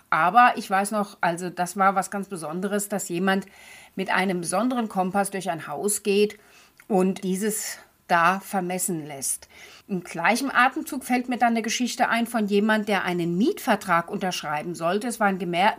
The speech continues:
Gewerbemietvertrag. Ich weiß nicht mehr ganz genau, war es Büro oder Laden. Alles war vorbereitet. Wir trafen uns im Büro, saßen zusammen und dann nahmen die ein Pendel aus der Tasche und schwangen das Pendel über diesen Mietvertrag.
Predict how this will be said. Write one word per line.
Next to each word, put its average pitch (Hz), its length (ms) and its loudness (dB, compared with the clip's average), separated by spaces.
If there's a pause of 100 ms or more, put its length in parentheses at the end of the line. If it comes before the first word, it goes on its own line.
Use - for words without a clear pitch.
Gewerbemietvertrag. 185 1200 2
Ich 175 220 -14
weiß 185 220 0
nicht 214 120 -4
mehr 202 120 0
ganz 196 240 -4
genau, 196 280 2
war 190 120 2
es 180 80 -4
Büro 180 380 -2
oder 185 220 -2
Laden. 170 500 0 (680)
Alles 247 260 2
war 214 100 4
vorbereitet. 320 880 -2 (140)
Wir 208 120 -2
trafen 208 440 4
uns 233 280 -2
im 190 240 -2
Büro, 196 600 6
saßen 220 500 2
zusammen 190 460 2 (500)
und 220 240 0
dann 233 240 4
nahmen 247 400 2
die 247 320 0
ein 185 260 -2 (200)
Pendel 294 420 0
aus 156 240 -6
der 147 160 -6
Tasche 165 380 -2 (640)
und 233 400 2
schwangen 226 640 0
das 214 220 -2
Pendel 247 500 -2
über 240 320 2
diesen 220 260 2
Mietvertrag. - 800 -2